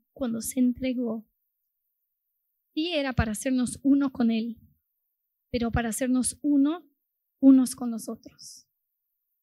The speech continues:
Jesús no solo te quería en su presencia, Jesús nos quería como una familia, a la mesa, en su presencia. Y cuando estamos así unidos, hay bendición.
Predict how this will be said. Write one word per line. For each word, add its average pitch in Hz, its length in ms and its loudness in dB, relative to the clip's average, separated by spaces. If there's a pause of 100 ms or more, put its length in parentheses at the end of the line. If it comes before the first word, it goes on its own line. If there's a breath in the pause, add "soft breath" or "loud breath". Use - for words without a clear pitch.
(100)
Jesús 285 280 0
no 381 120 -4
solo 302 260 -2
te - 240 -2
quería 254 540 -2 (280)
en 254 160 0
su 254 160 -4
presencia, 220 720 -8 (560)
Jesús 320 480 -4 (360)
nos 320 440 4
quería 233 580 -8 (400)
como 254 240 -6
una 277 160 -4
familia, 233 560 -8 (580)
a 233 120 -2
la 247 120 0
mesa, 240 540 -2 (480)
en 226 140 -4
su - 180 -8
presencia. - 680 -10 (680)
Y 254 120 0
cuando 247 260 -2
estamos 311 480 -6
así 330 420 -2
unidos, 233 680 -4 (140)
hay 233 160 -4
bendición. 220 640 -4